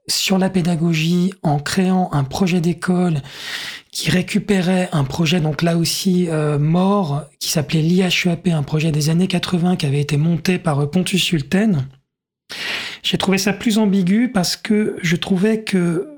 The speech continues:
à ce moment-là, les étudiants qui y participeraient, quand même en payant, il faut le savoir, se trouveraient captifs d'un projet, je dirais presque artistique.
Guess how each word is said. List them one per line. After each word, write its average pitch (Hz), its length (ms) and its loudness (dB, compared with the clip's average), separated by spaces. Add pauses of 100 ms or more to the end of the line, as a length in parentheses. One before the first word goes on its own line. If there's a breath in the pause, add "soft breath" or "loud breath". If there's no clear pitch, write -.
(640)
à 175 100 2
ce - 160 0
moment-là, 196 760 2
les 170 600 2
étudiants 190 560 2
qui 180 200 -4
y - 40 -4
participeraient, 185 840 -2
quand 190 100 0
même 170 180 2
en 165 80 2
payant, 165 460 2
il 196 80 0
faut - 140 -2
le 143 40 -2
savoir, 160 520 0 (380 loud breath)
se - 140 0
trouveraient 180 440 0
captifs - 760 -2 (1160)
d'un 170 180 2
projet, 180 540 0
je 170 100 0
dirais 165 320 0
presque 196 360 -2
artistique. 185 1040 -4